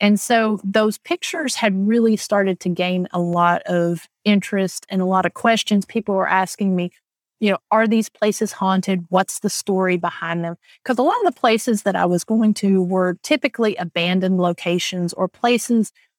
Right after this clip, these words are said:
that had their own type of creepy, beautiful, um, look to 'em, but they weren't typically pa-, places that people would nat-, would naturally go. And so, um, I was also riding my motorcycle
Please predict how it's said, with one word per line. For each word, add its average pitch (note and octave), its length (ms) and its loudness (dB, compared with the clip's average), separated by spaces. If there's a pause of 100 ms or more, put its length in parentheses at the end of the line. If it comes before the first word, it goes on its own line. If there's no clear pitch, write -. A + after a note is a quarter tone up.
(120)
that G#3+ 340 0
had C#4 340 2
their A#3 260 -2
own G#3+ 340 2
type G3 320 -2
of F3+ 280 -6 (400)
creepy, A#3 540 -2
beautiful, F#3 800 -2 (520)
um, F3+ 520 2 (200)
look A#3 420 2
to G#3+ 280 0
'em, F#3+ 180 0 (300)
but A3+ 100 0
they A#3+ 100 4
weren't B3 220 0
typically G#3+ 460 -4
pa-, F#3+ 220 -4 (120)
places G3 380 -2
that - 120 -4
people F3+ 320 -2
would D#3+ 240 -4
nat-, E3 240 -2 (120)
would F#3+ 200 -4
naturally E3+ 500 -6
go. F3+ 440 0 (480)
And G#3 220 4
so, G#3+ 580 2
um, G3+ 320 0 (100)
I G#3+ 100 2
was G#3+ 140 -2
also C4 320 0
riding G#3+ 400 4
my F#3+ 100 2
motorcycle F3 920 -2